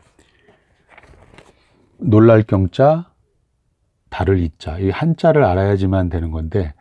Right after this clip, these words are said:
새로움과 경의, 이걸 한글로만 읽으면은 도저히 뜻을 알 수가 없습니다. 그러니까 사전을 당연히 찾아봐야죠. 경의.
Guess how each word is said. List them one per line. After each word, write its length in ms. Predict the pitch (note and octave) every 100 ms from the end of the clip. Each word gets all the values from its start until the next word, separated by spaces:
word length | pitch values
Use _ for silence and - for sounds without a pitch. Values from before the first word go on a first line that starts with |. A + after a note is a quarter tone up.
| _ - - - _ _
새로움과 640 | - E3 D#3 C#3 B2+ C3 A2
경의, 580 | - F#2 F2 D#2 C#2+ - _ _ _ _
이걸 180 | G#2+ A2+
한글로만 1000 | - E3+ F3+ F3+ E3 D#3 C#3+ C3 A#2+ G#2+
읽으면은 640 | F#2 F2 E2+ E2+ G2+ F2 D#2
도저히 840 | F#2 E2+ G#2 F#2 E2+ F#2 E2+ C#2 _ _ _ _ -
뜻을 240 | C#3 C#3
알 160 | F2 E2
수가 260 | - G2+
없습니다. 580 | F2+ - D#2+ D#2 - D#2+
그러니까 480 | - F#2 F2 F#2 E2+ - _ _ _
사전을 380 | - A#2+ A#2 G#2
당연히 340 | - F#2+ G2
찾아봐야죠. 800 | G2+ A2+ G#2 E2+ D#2 D2+ - E2 - _ _ _ _ _ _ _ _ _
경의. 440 | E2+ D#2+ D2